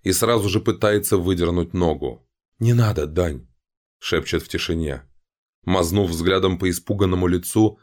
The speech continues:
возвращаюсь к зажатой в ладони ступне и прикладываюсь к крохотным ухоженным пальчикам лбом. В голове пролетают картинки той ночи. Практически физически ощущаю её страх и вздрагиваю. Понимание, что каждый шрам на её теле —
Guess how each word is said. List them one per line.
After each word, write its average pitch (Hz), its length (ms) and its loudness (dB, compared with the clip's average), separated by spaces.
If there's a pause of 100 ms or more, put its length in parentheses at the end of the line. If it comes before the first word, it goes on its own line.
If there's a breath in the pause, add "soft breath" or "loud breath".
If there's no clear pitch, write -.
(160 soft breath)
возвращаюсь 104 640 2
к 95 60 -6
зажатой 104 440 2
в 92 60 -2
ладони 98 380 0
ступне 107 640 -2 (220 soft breath)
и 113 120 2
прикладываюсь 113 680 4
к - 80 -12
крохотным 107 640 0
ухоженным 98 600 0
пальчикам 87 560 -2
лбом. 78 560 -4 (360)
В 87 120 -4
голове 98 340 4
пролетают 90 560 0
картинки 90 540 -2
той 87 260 2
ночи. 82 460 -4 (220)
Практически 110 600 0
физически 113 580 0
ощущаю 107 560 0
её 101 200 2
страх 104 460 -2
и 110 80 0
вздрагиваю. 78 800 -2 (400)
Понимание, 98 520 2
что 95 220 -2
каждый 101 360 0
шрам 101 380 0
на 98 60 2
её 92 220 4
теле — 104 300 2